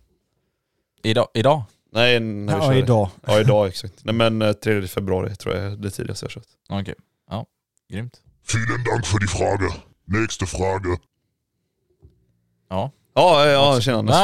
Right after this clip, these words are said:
Speaker 2: fråga.
Speaker 1: tjena,
Speaker 2: Ja,
Speaker 1: tjena.
Speaker 3: Tjena, tjena, tjena.
Speaker 1: Sitter jag
Speaker 2: Eh,
Speaker 1: så
Speaker 2: sköning motor här. Eh, jag är sexton och börjar spara till en A två-hoj. M T noll nio och Z niohundra lockar mig.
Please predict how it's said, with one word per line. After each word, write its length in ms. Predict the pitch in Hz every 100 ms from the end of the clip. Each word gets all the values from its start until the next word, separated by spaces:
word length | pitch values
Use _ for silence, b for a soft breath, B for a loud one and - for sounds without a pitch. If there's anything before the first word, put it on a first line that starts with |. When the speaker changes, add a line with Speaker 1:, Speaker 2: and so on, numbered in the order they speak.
| 202
Speaker 2:
fråga. 40 |
Speaker 1:
tjena, 160 | 107 127
Speaker 2:
Ja, 60 | 117
Speaker 1:
tjena. 240 | - 104
Speaker 3:
Tjena, 200 | 101 185
tjena, 240 | - 175 143
tjena. 240 | 151 135
Speaker 1:
Sitter 180 | 101 107 101
jag 100 | 104
Speaker 2:
Eh, 60 | 107
Speaker 1:
så 60 | 90
Speaker 2:
sköning 280 | 139 120 113
motor 320 | 123 - 110 90 -
här. 240 | - 92 80
Eh, 60 | - b b b b b
jag 120 | 123
är 40 |
sexton 460 | 117 139 - 123 117
och 60 |
börjar 140 | 107 104
spara 280 | - 110 101
till 100 | -
en 60 |
A 120 | 117 113
två-hoj. 400 | - 113 120 120 - -
M 200 | 117 117
T 120 | 110
noll 100 | 107
nio 200 | 107 110
och 180 | 104 -
Z 380 | - 117 107 98
niohundra 320 | 95 95 98
lockar 320 | 104 - 98
mig. 200 | 98 -